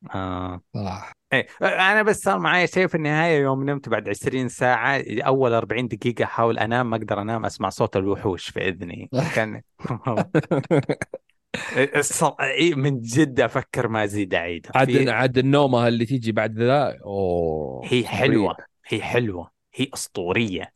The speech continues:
Speaker 1: بس ما هي بنومة فقدة. آه.
Speaker 3: صح.
Speaker 2: مم.
Speaker 1: است-، يع-، أنا المفروض أتقاعد من الشيء هذا.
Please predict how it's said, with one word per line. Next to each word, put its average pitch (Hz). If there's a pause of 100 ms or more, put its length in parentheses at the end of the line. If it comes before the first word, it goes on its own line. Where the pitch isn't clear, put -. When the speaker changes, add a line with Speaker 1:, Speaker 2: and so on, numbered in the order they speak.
Speaker 1:
بس -
ما 92
هي -
بنومة 87
فقدة. - (280)
آه. 104
Speaker 3:
صح. 92
Speaker 2:
مم. 113 (100)
Speaker 1:
است-، -
يع-، 95 (720)
أنا 123
المفروض 120
أتقاعد 90
من 85
الشيء -
هذا. 87